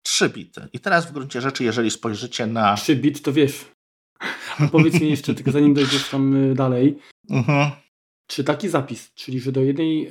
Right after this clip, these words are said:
Speaker 2: y, komórki zapisujemy różne wartości, więcej niż jedną, czy to, czy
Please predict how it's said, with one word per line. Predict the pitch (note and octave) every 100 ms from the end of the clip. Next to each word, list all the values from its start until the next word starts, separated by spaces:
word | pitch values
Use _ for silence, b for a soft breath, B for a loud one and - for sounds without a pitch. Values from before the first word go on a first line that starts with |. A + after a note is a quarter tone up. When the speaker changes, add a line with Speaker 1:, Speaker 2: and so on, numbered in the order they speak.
| C#3+ C3
Speaker 2:
y, | B2+
komórki | C3+ C3+ C3 B2+ A#2+
zapisujemy | A#2 C3 C3+ - B2+ B2+ B2+ C3 C3 C3 -
różne | C#3 C3 C#3 C3 C3
wartości, | C3 C3 C3+ C3 - A#2 B2 _ _ _ _
więcej | B2+ C3 B2+
niż | C3 B2+
jedną, | E3+ B2+ G#2 - b b _ _
czy | - C3
to, | C3
czy | C3+ D3+ C#3+